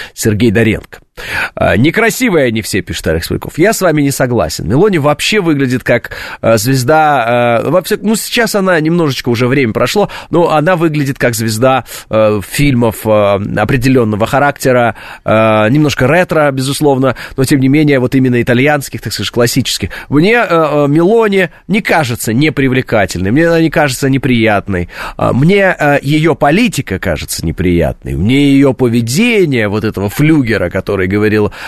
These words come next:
э, одно, а потом говорит другое, вот это кажется неприятным.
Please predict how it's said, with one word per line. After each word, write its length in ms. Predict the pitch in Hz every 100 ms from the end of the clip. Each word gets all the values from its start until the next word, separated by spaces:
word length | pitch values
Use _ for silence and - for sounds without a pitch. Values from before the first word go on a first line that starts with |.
| -
э, 100 | -
одно, 640 | 101 120 120 135 131 127 117
а 60 |
потом 320 | 110 120 123 117
говорит 320 | 113 117 110
другое, 420 | 127 135 202 147
вот 260 | 98 110 202
это 240 | 233 143
кажется 460 | - 98 85 - 92
неприятным. 720 | 85 90 82 76 - -